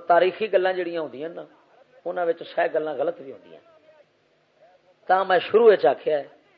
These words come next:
کہ میں ایک تحقیق کیتی، یہ نہ سمجھا جے ساریاں گل، میں مطلب بالکل حتمی فیصلے نال یقینی گل صحیح پیا آنا۔ یہ اس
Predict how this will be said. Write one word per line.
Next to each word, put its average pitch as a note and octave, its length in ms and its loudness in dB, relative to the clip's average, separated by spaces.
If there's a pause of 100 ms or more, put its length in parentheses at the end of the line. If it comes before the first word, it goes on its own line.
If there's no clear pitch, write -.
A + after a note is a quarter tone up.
(680)
کہ F#3+ 40 -18
میں F#3 120 0
ایک G3 160 2
تحقیق F3 400 -4
کیتی، E3+ 340 -18 (1000)
یہ F#3 80 -4
نہ F#3 160 0
سمجھا F3 260 0
جے D#3+ 160 -2
ساریاں D3 320 -8
گل، D3 120 -10 (120)
میں D3+ 260 -2
مطلب C#3+ 320 -4 (260)
بالکل E3 300 4
حتمی D3+ 340 -2
فیصلے D3 380 -4
نال C#3+ 240 -6
یقینی D3 360 -12
گل C#3 240 -2
صحیح B2 220 -8
پیا D3 140 -2
آنا۔ D3 200 -12 (960)
یہ G3 120 6
اس A3 160 4